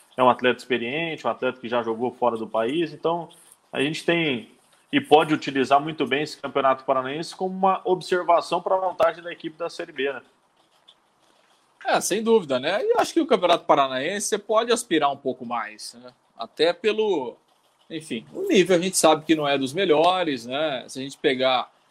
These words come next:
Speaker 2: por exemplo, hoje o Atlético tá em outro patamar mesmo, ele coloca um time sub-vinte e três, o Coritiba com todas as suas dificuldades, o Paraná nem se fala, né? Então, acho que o Londrina pode aspirar a algo mais no Campeonato Paranaense, além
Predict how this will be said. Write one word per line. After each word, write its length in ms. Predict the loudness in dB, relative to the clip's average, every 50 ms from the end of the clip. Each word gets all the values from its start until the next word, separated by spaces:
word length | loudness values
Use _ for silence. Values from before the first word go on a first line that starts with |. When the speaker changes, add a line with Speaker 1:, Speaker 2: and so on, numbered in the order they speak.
| _ _ _ _
Speaker 2:
por 100 | -4 -2
exemplo, 560 | 0 0 0 -2 -4 -6 -6 -4 -4 0 0 0
hoje 320 | 0 0 -2 -6 -6 -6
o 140 | -2 0 0
Atlético 480 | 0 0 0 -2 -2 -2 -4 -6 -4
tá 120 | -2 -2 -2
em 40 | 0
outro 220 | -2 -4 -2 0
patamar 500 | -2 0 0 0 -2 0 0 -2 -2 0
mesmo, 420 | 0 0 0 0 0 -2 -4 -6
ele 200 | -6 -6 -6 -6
coloca 440 | -6 -4 -2 0 0 0 0 -2 -4
um 60 | -8
time 200 | -14 -14 -14 -14
sub-vinte 440 | -12 -10 -8 -8 -8 -8 -8 -8 -8
e 80 | -4 0
três, 460 | 2 2 4 4 4 4 4 4 2
o 40 | 0
Coritiba 480 | -4 -4 -2 -2 -2 -2 -2 -2 -2
com 160 | -4 -4 -8 -6
todas 280 | -2 -2 -2 -2 -2
as 100 | -4 -4
suas 220 | -4 -4 -4 -6 -6
dificuldades, 760 | -6 -8 -4 -2 0 2 4 4 4 4 4 2 0 -2 -4
o 80 | -10
Paraná 440 | -6 -2 -2 -2 -2 -2 -4 -4 -6
nem 140 | -6 -8 -12
se 140 | -12 -14 -14
fala, 600 | -8 -2 0 2 2 4 2 0 -2 -2 -6 -4
né? 220 | -2 -2 -4 -4 -4 _ _ _ _ _ _ _ _
Então, 220 | -12 -8 -4 -2 0
acho 120 | -2 -2
que 100 | -2 -6
o 40 | -4
Londrina 340 | -4 -4 -4 -2 -2 -2 -4
pode 380 | -2 0 2 2 2 2 0
aspirar 560 | -4 -8 -6 -2 -2 0 2 2 2 0 0 0
a 60 | 2
algo 340 | 2 4 4 2 -2 -6 -8
mais 520 | -8 -6 -4 -4 -4 -6 -8 -12 -18 -20
no 80 | -20 -14
Campeonato 420 | -10 -10 -10 -8 -8 -10 -10 -8 _ -8
Paranaense, 600 | -6 -6 -6 -8 -12 -16 -18 -18 -14 -6 -2 -2
além 380 | 0 0 0 -2 -4 -6 -12